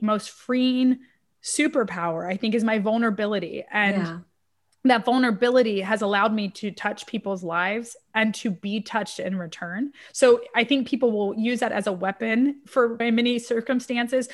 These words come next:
Speaker 1: but I think I would take the risk of letting it be wielded as a weapon against me because of the beauty that that vulnerability has allowed me. And I ha-, I had a girl just reach out the other day, and I had no idea she was watching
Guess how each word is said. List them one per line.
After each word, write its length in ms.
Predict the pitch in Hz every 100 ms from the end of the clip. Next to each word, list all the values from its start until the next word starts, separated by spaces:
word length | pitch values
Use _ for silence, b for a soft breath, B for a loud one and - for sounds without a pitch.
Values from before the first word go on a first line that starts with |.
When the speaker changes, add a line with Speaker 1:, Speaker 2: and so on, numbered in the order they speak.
| B B -
Speaker 1:
but 80 | 247
I 100 | 226
think 220 | 254 233
I 80 | 226
would 140 | 220
take 240 | 220 202
the 80 | 208
risk 320 | 180 190 -
of 140 | 220 190
letting 220 | 202 196
it 120 | 185
be 160 | 196 190
wielded 360 | 190 185 202 190
as 100 | 196
a 80 |
weapon 320 | 175 175 220 233
against 320 | 233 233 247
me 100 | 233
because 300 | 214 214 190
of 80 | 180
the 100 | 180
beauty 580 | 170 202 220 214 196 B B B
that 100 | 190
that 220 | 202 190
vulnerability 500 | 202 202 185 180 175
has 160 | 180 180
allowed 300 | 170 156 165
me. 160 | 160 -
And 200 | 214 226
I 80 | 226
ha-, 160 | 233
I 80 | 226
had 120 | 233
a 60 | 233
girl 180 | 220 220
just 200 | 208 226
reach 120 | 214
out 120 | 196
the 60 | 196
other 120 | 185
day, 320 | 196 202 214
and 100 | 175
I 120 | 196
had 180 | 226 247
no 200 | 240 240
idea 420 | 233 196 220 220 208
she 200 | - 196
was 180 | 185
watching 640 | 196 185 190 - 185 185